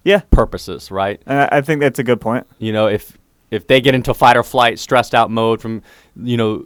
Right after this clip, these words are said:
Speaker 2: losing weight, having not enough weight, then the, you're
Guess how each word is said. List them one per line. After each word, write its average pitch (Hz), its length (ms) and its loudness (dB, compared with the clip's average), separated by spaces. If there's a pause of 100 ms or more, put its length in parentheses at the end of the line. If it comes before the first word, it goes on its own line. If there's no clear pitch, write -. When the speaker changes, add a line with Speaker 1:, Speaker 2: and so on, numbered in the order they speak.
(100)
Speaker 2:
losing 113 500 -2
weight, 113 380 0 (960)
having 113 300 0
not 113 160 0
enough 107 160 -4
weight, 139 260 2
then 120 180 -2
the, 117 180 0
you're 117 440 -8